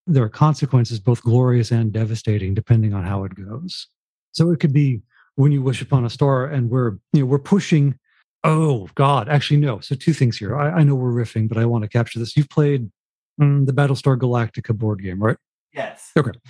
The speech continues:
Speaker 1: So in that board game, you are ge-, dealt hands, you're dealt hands of cards, and each of them have different s-, numbers and ratings on them. And depending on what challenge you faced, different cards are more effective than others at solving it.
Speaker 2: Right.
Speaker 1: That said, there are always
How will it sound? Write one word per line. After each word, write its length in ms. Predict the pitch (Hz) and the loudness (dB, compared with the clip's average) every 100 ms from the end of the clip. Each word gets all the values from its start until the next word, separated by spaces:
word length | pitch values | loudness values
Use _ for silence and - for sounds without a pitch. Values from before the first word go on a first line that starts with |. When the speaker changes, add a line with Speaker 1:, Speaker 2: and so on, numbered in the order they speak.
| - - | -20 -2
Speaker 1:
So 160 | 175 | 2
in 160 | 202 196 | 4 4
that 240 | 214 190 | 2 0
board 220 | 151 151 | 2 2
game, 340 | 139 143 139 131 | 2 2 0 0
you 160 | 123 120 - _ _ _ - | -4 -6 -8 _ _ _ 0
are 100 | 143 | 2
ge-, 300 | 123 196 147 | 2 0 0
dealt 220 | 135 135 | 0 0
hands, 640 | 104 117 120 107 - - - | -2 -2 -2 -4 -10 -8 0
you're 160 | 131 | 2
dealt 160 | 123 127 | 2 2
hands 220 | 120 117 | 0 -2
of 80 | 107 | -2
cards, 300 | - 104 107 | -2 0 2
and 80 | 123 | 0
each 140 | 117 | 2
of 60 | 120 | 0
them 100 | 117 | 0
have 120 | 113 | 0
different 240 | 110 117 | 0 -2
s-, 60 | - | 0
numbers 400 | 160 123 113 110 | 2 2 0 -2
and 100 | 113 | -4
ratings 380 | 104 107 110 104 | -2 0 0 -2
on 180 | 104 98 | -4 -4
them. 200 | 98 87 - _ _ _ - | -6 -8 -12 _ _ _ 0
And 160 | 143 123 | 0 2
depending 380 | 135 156 160 | 2 2 2
on 100 | 147 | 0
what 160 | 139 - | -2 -4
challenge 460 | - 156 151 143 120 | 0 2 2 0 0
you 80 | |
faced, 500 | 127 - 120 110 - _ 170 113 | -4 -2 -2 -2 -8 _ -4 2
different 340 | 131 139 143 | 2 2 0
cards 380 | - 131 123 113 | 2 0 0 -2
are 240 | 139 113 92 - _ - | -2 -2 -6 -16 _ 0
more 260 | 127 123 | 2 2
effective 380 | 110 131 - 107 | 0 -2 -2 -2
than 140 | 117 | -2
others 340 | 156 139 123 110 | 0 0 0 -2
at 80 | - | -4
solving 420 | - 147 104 98 | 0 0 0 -2
it. 140 | 143 - _ _ | -4 -8 _ _
Speaker 2:
Right. 400 | 147 117 - - | -2 -2 -4 -2
Speaker 1:
That 140 | 147 | -2
said, 320 | - 185 190 139 | 2 0 2 2
there 120 | 139 | 2
are 80 | 147 | 2
always 440 | 160 160 135 | 2 2 0